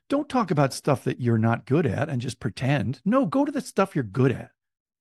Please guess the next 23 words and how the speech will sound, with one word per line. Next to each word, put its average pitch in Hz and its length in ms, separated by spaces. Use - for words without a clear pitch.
Let's 151 180
go 170 140
back 165 160
to 170 80
the 165 60
car 208 260
example. 104 460
Toyota 156 520
for 131 220
decades - 840
has 131 200
made 139 240
these 120 160
bulletproof 117 1000
products. - 600
Whatever 143 340
you 202 160
thought 165 260
about 135 180
the 135 80
way 127 140
they 117 140
looked, 110 560